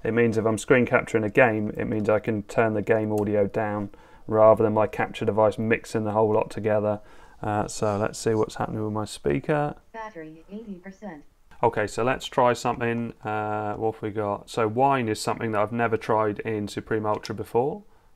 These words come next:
Speaker 1: Let's give that a go. So games, Mugen is the only one in there at the moment. So this is something I've never tried on the Pi. It came up with a mouse pointer then.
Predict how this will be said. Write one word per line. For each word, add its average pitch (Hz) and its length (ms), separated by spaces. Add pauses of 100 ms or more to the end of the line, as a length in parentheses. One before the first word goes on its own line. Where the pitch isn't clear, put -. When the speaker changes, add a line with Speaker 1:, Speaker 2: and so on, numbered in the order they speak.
(140)
Speaker 1:
Let's 107 180
give 104 220
that 107 160
a 101 40
go. 120 360
So 104 520
games, 135 800 (480)
Mugen 123 480
is 120 120
the 120 140
only 113 140
one 110 160
in 107 80
there 104 140
at - 60
the 107 80
moment. 139 420 (460)
So - 100
this 123 180
is 120 100
something 120 260
I've 117 140
never 131 240
tried 135 280
on 113 80
the 107 60
Pi. 107 320
It - 280
came 170 220
up 160 100
with 139 100
a 131 60
mouse 143 260
pointer 123 320
then. 104 360